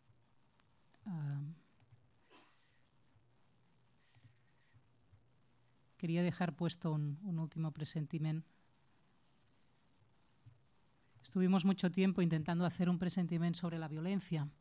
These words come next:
y creo que es uno de los temas importantes del punk. Am, y finalmente, después de hacer mil cosas, quedó esta última, esta única, esta, ¿no?, esta destilada,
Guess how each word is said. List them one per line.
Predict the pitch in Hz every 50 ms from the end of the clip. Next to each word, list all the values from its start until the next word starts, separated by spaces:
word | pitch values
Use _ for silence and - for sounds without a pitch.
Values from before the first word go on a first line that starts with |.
| _ _ -
y | -
creo | 170 - 165 165 160 151
que | 139 165
es | 160 -
uno | 165 156
de | 151 151
los | 147 147 135 - - -
temas | - 175 160 165 156 151 143 - - - - _ _ - _ _ _ -
importantes | - 175 - 165 165 165 170 165 160 151 - 156 139
del | 143 151 147
punk. | - - 165 165 156 151 - - - - _ - - - - - - - - - - _ _ _ -
Am, | 240 190 175 180 175 175 170 170 165 165 165 165 160 160 156 156 156 151 - _ _ - - - _ _ _ _ _ _ _ _ _ _ _ _ _ _ _ _ _ _ _ _ _ _ _ _ _ _ _ _ -
y | 247
finalmente, | - 208 196 202 202 196 196 190 180 175 190 185 185 208 254 - _ _ _ _ _ _ _ _ -
después | - 220 196 170 151 - - 190 151
de | 190
hacer | 160 165 - - - 165 160
mil | 160 175 180 170 175
cosas, | - 170 151 - 170 160 165 160 - - - - -
quedó | - 175 165 160 156
esta | 143 - - 165 151 151 160 _ _ _ _ -
última, | - 262 196 175 170 175 175 160 156 147 143 151 220
esta | 208 - - 175 160
única, | 170 180 180 175 165 - 170 156
esta, | - - 175 160 156 151 196 233
¿no?, | 190 165 208 220
esta | 185 - - 170 170
destilada, | 160 160 165 - - - 180 170 170 160 156 156 151 160